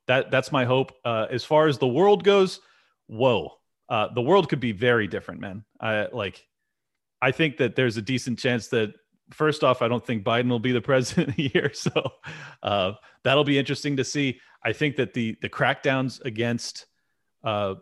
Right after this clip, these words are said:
you know, political dissidents are going to increase. And I think that there's a chance that, you know, even people in the podcast space start to get taken out. Um, eh,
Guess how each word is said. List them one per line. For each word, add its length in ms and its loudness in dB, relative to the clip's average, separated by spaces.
you 80 -8
know, 80 -6
political 440 0
dissidents 640 -4
are 140 -2
going 280 -4
to 280 -8
increase. 760 -4
And 440 -4
I 100 -10
think 260 -6
that 120 -8
there's 200 -2
a 60 -6
chance 380 -4
that, 180 -2
you 60 -4
know, 220 -4
even 220 -4
people 280 -6
in 60 -4
the 80 -6
podcast 440 -2
space 260 -8
start 240 -8
to 60 -16
get 200 -10
taken 280 -6
out. 300 -8
Um, 360 -8
eh, 180 -8